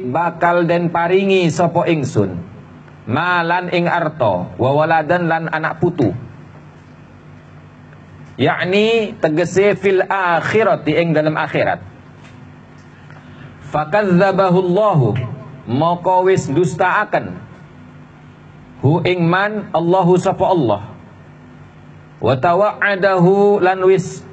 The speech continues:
ngancam sapa Allah hu ing man bil azabi kelawan siksa.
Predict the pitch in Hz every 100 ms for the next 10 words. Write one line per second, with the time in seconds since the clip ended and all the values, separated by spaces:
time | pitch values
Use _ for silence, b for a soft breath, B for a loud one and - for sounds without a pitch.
0 | - - 151 196 220 - - 180 170 160
1 | 175 175 165 151 131 180 175 - - -
2 | - - - 156 175 160 143 175 185 147
3 | 165 175 165 175 147 202 190 147 104 101
4 | - - - - - - 139 147 156 156
5 | 156 - 175 - 120 87